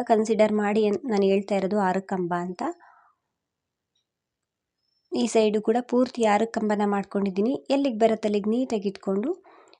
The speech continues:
ಸಿಂಗಲ್ ಕ್ರೋಶೆನ ಮಾಡ್ಬೇಕು, ಅಂದ್ರೆ ಲಾಕ್ ಮಾಡ್ಬೇಕು.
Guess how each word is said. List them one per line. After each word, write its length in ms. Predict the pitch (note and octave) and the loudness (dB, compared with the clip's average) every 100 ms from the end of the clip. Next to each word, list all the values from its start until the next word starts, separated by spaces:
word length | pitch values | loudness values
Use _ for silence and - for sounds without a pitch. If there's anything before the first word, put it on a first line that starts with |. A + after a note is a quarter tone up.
| - | 0
ಸಿಂಗಲ್ 280 | B3+ A#3+ A#3 | 2 2 0
ಕ್ರೋಶೆನ 360 | G#3+ G#3 - F#3+ | -2 -4 -2 -4
ಮಾಡ್ಬೇಕು, 480 | F#3 F#3 F#3 F3+ G3+ | -4 -6 -8 -4 -4
ಅಂದ್ರೆ 260 | A3 B3+ | -2 -2
ಲಾಕ್ 340 | B3+ A#3 A#3 A3+ | 2 0 0 -4
ಮಾಡ್ಬೇಕು. 640 | G3 F3+ F3+ F3+ - | -4 -4 -6 -6 -14